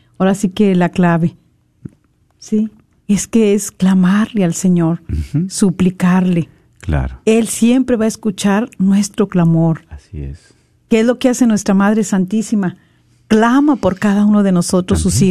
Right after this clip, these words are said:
Speaker 1: hijos.
Speaker 2: pide a su Hijo amado.
Speaker 1: Sí,
Speaker 2: Claro.
Speaker 1: antes de que nosotros nos le llevemos a nuestra Madre Santísima todas esas necesidades y ese clamor, ella
Speaker 2: Ujú.
Speaker 1: ya lo recoge y se lo lleva al Señor Jesús, que es su
Speaker 2: Ujú.
Speaker 1: Hijo,
Speaker 2: Exactamente.
Speaker 1: nuestro Señor, nuestro Salvador.
Speaker 2: Claro.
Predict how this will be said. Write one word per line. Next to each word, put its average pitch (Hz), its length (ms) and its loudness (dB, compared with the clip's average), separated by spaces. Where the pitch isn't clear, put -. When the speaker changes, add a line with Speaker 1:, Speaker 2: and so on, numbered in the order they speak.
Speaker 1:
hijos. 165 200 0
Speaker 2:
pide 82 120 -4
a 73 60 -6
su - 160 -6
Hijo 69 200 -6
amado. 62 320 -8
Speaker 1:
Sí, 302 400 0
Speaker 2:
Claro. 233 160 2
Speaker 1:
antes 285 220 0
de 226 120 -2
que 208 100 -2
nosotros 220 500 0
nos 196 240 -2
le 202 120 0
llevemos 196 440 0
a 214 60 2
nuestra 185 280 0
Madre 196 280 2
Santísima 190 720 0
todas 214 300 0
esas 214 380 -2
necesidades 196 1080 0
y 196 120 2
ese 208 220 -2
clamor, 196 520 0
ella 214 240 2
Speaker 2:
Ujú. 214 100 0
Speaker 1:
ya 226 260 2
lo 226 160 0
recoge 202 500 -2
y - 20 -4
se 196 140 -2
lo 180 120 2
lleva 190 360 2
al 175 100 0
Señor 170 380 2
Jesús, 151 500 -4
que 190 100 0
es 98 100 2
su 196 80 0
Speaker 2:
Ujú. 180 60 2
Speaker 1:
Hijo, 165 300 -4
Speaker 2:
Exactamente. 69 260 -8
Speaker 1:
nuestro 202 320 -2
Señor, 180 380 0
nuestro 208 460 0
Salvador. 165 600 -2
Speaker 2:
Claro. 73 400 -8